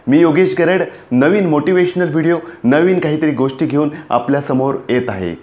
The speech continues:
आज आपल्यासमोर मी घेऊन आलो आहे रिच डॅड्स कॅश फ्लो क्वाड्रंट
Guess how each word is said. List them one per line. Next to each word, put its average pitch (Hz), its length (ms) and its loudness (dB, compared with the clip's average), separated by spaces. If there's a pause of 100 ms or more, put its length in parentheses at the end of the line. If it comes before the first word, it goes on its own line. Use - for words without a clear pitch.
(200)
आज 143 200 -2
आपल्यासमोर 135 500 -2
मी 127 120 0
घेऊन 123 300 -2
आलो 113 160 0
आहे 120 460 -6 (460)
रिच 123 320 -2
डॅड्स 127 340 -2
कॅश 127 320 -6
फ्लो 151 180 -4 (120)
क्वाड्रंट 104 480 -4